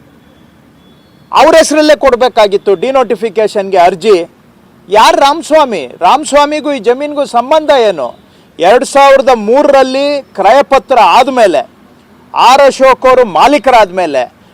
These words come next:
ಡಿನೋಟಿಫಿಕೇಷನ್ ಮಾಡಿ ಅಂತ ಯಾರು ಕೇಳಬೇಕಾಗಿತ್ತು? ರಾಮಸ್ವಾಮಿ ಕೇಳಬೇಕಾ, ಅಶೋಕ್ ಅವ್ರು ಕೇಳಬೇಕಾ? ಅಲ್ಲೂ ಕೂಡ ಫ್ರಾಡ್ ಮಾಡಿ ಯಾರೋ ದಾರಿಯಲ್ಲಿ ಹೋಗೋ ರಾಮಸ್ವಾಮಿನ ಕರ್ಕೊಂಬಂದು ಅವ್ರ ಕೈಲಿ ಅರ್ಜಿ ಕೊಡಿಸ್ತೀರಿ. ಅರ್ಜಿ ಕೊಟ್ಟ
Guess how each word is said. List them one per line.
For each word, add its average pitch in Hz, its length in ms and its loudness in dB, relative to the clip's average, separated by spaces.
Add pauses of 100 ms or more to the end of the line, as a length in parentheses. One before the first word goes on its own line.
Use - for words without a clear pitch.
(180)
ಡಿನೋಟಿಫಿಕೇಷನ್ 262 1040 -2
ಮಾಡಿ 233 380 0
ಅಂತ 226 280 -2
ಯಾರು 262 280 2
ಕೇಳಬೇಕಾಗಿತ್ತು? 160 1040 -2 (760)
ರಾಮಸ್ವಾಮಿ 277 580 0
ಕೇಳಬೇಕಾ, 285 540 -2
ಅಶೋಕ್ 330 320 -2
ಅವ್ರು 285 140 2
ಕೇಳಬೇಕಾ? 131 680 -6 (340)
ಅಲ್ಲೂ 269 380 0
ಕೂಡ 311 280 0
ಫ್ರಾಡ್ 262 400 0
ಮಾಡಿ 262 400 -2
ಯಾರೋ 247 360 2
ದಾರಿಯಲ್ಲಿ 247 460 0
ಹೋಗೋ 240 180 0
ರಾಮಸ್ವಾಮಿನ 240 600 -2
ಕರ್ಕೊಂಬಂದು 208 640 -4
ಅವ್ರ 175 280 0
ಕೈಲಿ 254 280 2
ಅರ್ಜಿ 180 260 0
ಕೊಡಿಸ್ತೀರಿ. 143 600 -8 (520)
ಅರ್ಜಿ 233 520 0
ಕೊಟ್ಟ 247 300 -2